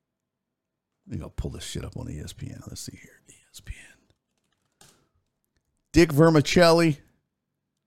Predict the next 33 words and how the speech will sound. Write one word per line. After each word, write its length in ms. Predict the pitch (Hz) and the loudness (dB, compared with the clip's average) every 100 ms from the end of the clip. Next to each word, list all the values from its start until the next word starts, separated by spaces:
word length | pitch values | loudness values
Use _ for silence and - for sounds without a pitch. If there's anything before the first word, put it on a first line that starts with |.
| _ _ _ - | _ _ _ -18
That 100 | 67 | -14
was 200 | - - | -14 -12
the 120 | 73 | -10
name. 280 | 76 76 95 _ _ _ - | -10 -10 -14 _ _ _ -14
Uh, 600 | 127 - - - - - - - - - - - - - - - _ _ _ _ _ _ _ _ - | -12 -12 -12 -14 -14 -18 -6 -6 -6 -16 -20 -20 -20 -20 -20 -20 _ _ _ _ _ _ _ _ 0
damn 160 | 240 339 | 4 4
it, 80 | |
why 120 | 311 359 | 4 0
can't 240 | 427 480 | -4 -6
I 20 | |
find 280 | - 427 392 | -4 -4 0
the 60 | 214 | 2
link? 280 | 214 240 170 | 4 4 4
You 120 | 220 | 2
know, 140 | 254 | 4
usually 460 | 226 254 349 294 202 | 4 2 2 2 0
you 120 | 175 | 2
get 200 | 156 170 | 2 2
to 280 | - 151 135 | 4 6 6
E 160 | 131 165 | 6 6
S 140 | 143 - | 6 2
P 200 | - 143 | 2 2
N 120 | 143 | 4
and 140 | 127 | 2
you 60 | 135 | 2
just 300 | 147 - _ _ _ _ _ _ _ - | 0 -2 _ _ _ _ _ _ _ -6
it's 160 | 147 147 | -4 4
all 220 | 185 220 | 6 6
the 140 | 147 | 6
shit 440 | - - 208 196 147 | 2 0 2 0 2
you 180 | 165 | 2
don't 300 | 185 151 120 | 4 4 2
want. 400 | 107 156 151 85 | 2 2 2 -2